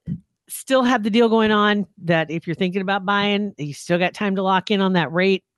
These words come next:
I would definitely get online, take a look at that. There are a few restrictions on there, but not, not a lot. And it's a three point nine nine percent adjustable rate mortgage.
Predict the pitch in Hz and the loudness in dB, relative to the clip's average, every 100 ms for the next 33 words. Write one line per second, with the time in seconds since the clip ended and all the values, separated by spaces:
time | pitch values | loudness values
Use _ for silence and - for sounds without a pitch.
0 | - 170 151 147 143 165 208 175 170 165 | -6 -2 -2 -2 -2 -2 -2 -4 -4 -4
1 | 165 165 160 185 175 165 170 165 160 156 | -2 -2 -4 -6 -4 -4 -4 -4 -4 -4
2 | - - - 180 165 180 170 160 - 208 | -18 -14 -2 -2 0 -2 -2 -4 -6 -6
3 | 226 - 247 - 240 220 214 226 208 143 | -6 -6 -6 -4 -4 -2 0 0 -2 -2
4 | 165 160 160 _ - 156 156 175 208 254 | -2 -2 -4 _ -8 -4 -2 0 0 2
5 | 277 220 - 165 170 151 151 - - 175 | 2 0 -4 -6 -4 -4 -8 -8 -6 -4
6 | 190 175 151 151 156 156 180 - - 151 | -4 -2 -2 0 0 0 -2 -8 -16 -12
7 | - 151 160 - _ _ - 139 139 - | -4 -2 -4 -10 _ _ -10 -6 -6 -8
8 | 165 143 139 127 139 123 95 - | -8 -6 -4 -6 -8 -8 -14 -18